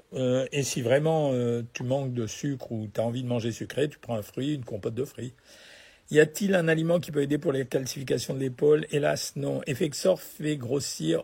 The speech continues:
hélas, oui. Le Veratran fait grossir, hélas, oui. Que pensez-vous de Weight Watcher ? Ça ressemble un peu à Savoir Maigrir. Oui, le régime de Weight Watcher, c'est un régime à treize cents, quatorze cents calories.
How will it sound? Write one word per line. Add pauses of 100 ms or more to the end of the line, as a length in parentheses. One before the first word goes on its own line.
(200)
hélas,
oui. (420)
Le
Veratran
fait
grossir,
hélas,
oui.
Que
pensez-vous
de
Weight
Watcher ?
Ça
ressemble
un
peu
à
Savoir
Maigrir.
Oui, (380)
le
régime
de
Weight
Watcher,
c'est
un
régime
à
treize
cents,
quatorze
cents
calories.